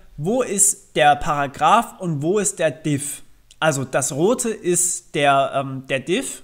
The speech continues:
oder die Div, der, die, das Div, keine Ahnung. Ähm, und das Grüne ist der Paragraph. Und ja, diese komische Kante da, die man fast nicht sehen kann, die machen wir jetzt noch ein bisschen dicker, damit man sie sehen kann.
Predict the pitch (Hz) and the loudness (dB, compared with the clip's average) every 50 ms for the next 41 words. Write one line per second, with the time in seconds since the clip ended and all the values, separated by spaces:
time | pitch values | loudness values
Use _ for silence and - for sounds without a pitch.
0 | - _ - 151 135 127 101 - - - - 147 170 175 - 143 156 160 160 - | -20 _ -10 -6 -4 -4 -6 -6 -8 -12 -10 -8 -8 -8 -10 -12 -12 -12 -12 -12
1 | - 127 131 135 143 135 - 135 147 147 - 170 175 190 190 - - - - - | -8 -6 -6 -6 -6 -6 -4 -4 -4 -4 -6 -8 -8 -8 -8 -12 -18 -14 -10 -6
2 | 143 139 131 147 185 202 - - - - - - - - - - 160 180 190 185 | -4 -4 -2 -4 -4 -6 -10 -16 -20 -20 -20 -20 -18 -10 -4 0 0 0 0 0
3 | - 180 165 185 175 - - - 156 180 208 233 233 226 202 - - 180 180 175 | -4 -6 -4 -2 -2 -2 -2 0 0 2 2 2 2 0 -2 -2 -2 -2 0 0
4 | - 185 - - 156 143 156 143 139 - 160 135 135 135 131 - - 120 120 120 | -2 -2 -4 -6 -2 0 0 0 0 -2 -4 -4 -4 -4 -6 -4 -4 -4 -4 -4
5 | - - - _ _ _ _ _ - - - _ _ _ - 170 165 175 175 175 | -6 -14 -20 _ _ _ _ _ -20 -20 -20 _ _ _ -4 0 2 2 2 2
6 | 175 170 - - - 175 165 143 135 - 175 220 214 220 233 226 220 202 - - | 0 -4 -6 -4 0 4 4 4 4 2 -2 -4 -2 -2 -2 -2 -4 -6 -10 -12
7 | - - 196 202 208 190 - - 175 - - 202 220 240 190 160 156 165 156 165 | -6 -4 -4 -4 -4 -4 -10 -10 -8 -6 -6 -6 -6 -6 -2 -2 -2 -2 -2 -2
8 | 160 156 147 - - 247 247 - - 196 160 - 165 165 175 190 185 180 180 175 | -6 -6 -6 -6 -4 -4 -4 -2 -2 -4 -4 -2 -2 -2 -2 -2 -2 -2 -2 -2
9 | 180 180 170 - 156 156 156 147 - 165 147 139 135 - 165 135 135 131 123 - | -2 -2 -4 -8 -6 -4 -4 -4 -4 -6 -6 -6 -6 -8 -8 -10 -8 -8 -8 -8
10 | 139 131 135 185 185 202 170 160 147 143 135 143 139 127 127 131 117 151 156 175 | -8 -6 -6 -4 -2 -2 -2 -2 -4 -6 -6 -8 -8 -8 -6 -6 -6 -6 -6 -6
11 | 190 190 - 180 175 190 185 - | -6 -6 -6 -6 -6 -6 -8 -12